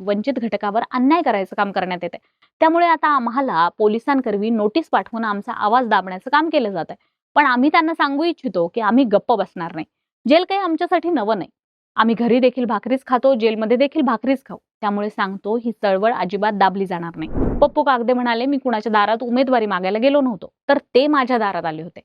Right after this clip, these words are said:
आमदार विजयसिंह पंडित माझ्या ऑफिसला येऊन मला म्हणाले होते, 'तुमच्यासाठी अजितदादांचा निरोप आहे,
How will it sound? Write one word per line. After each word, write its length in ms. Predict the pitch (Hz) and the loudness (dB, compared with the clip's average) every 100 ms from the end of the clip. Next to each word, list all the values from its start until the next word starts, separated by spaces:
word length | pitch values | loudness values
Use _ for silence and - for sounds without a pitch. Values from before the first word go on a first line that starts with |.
| - - | -4 2
आमदार 360 | 247 277 311 | 2 2 -2
विजयसिंह 500 | 247 233 269 302 302 302 | -2 0 0 2 -2 2
पंडित 280 | 269 202 202 | 0 0 -2
माझ्या 240 | 220 214 | -2 2
ऑफिसला 480 | 220 202 269 262 302 | 2 2 -4 2 2
येऊन 360 | 233 190 190 240 | 2 -2 -2 0
मला 180 | 254 247 | 2 2
म्हणाले 360 | 220 214 269 | 2 2 2
होते, 240 | 240 208 233 | 0 -2 -2
'तुमच्यासाठी 540 | 262 240 277 269 269 | 0 0 2 2 2
अजितदादांचा 600 | 269 220 202 196 202 247 | 0 0 -2 -2 -2 -2
निरोप 300 | 240 240 269 | 0 2 2
आहे, 140 | - | -2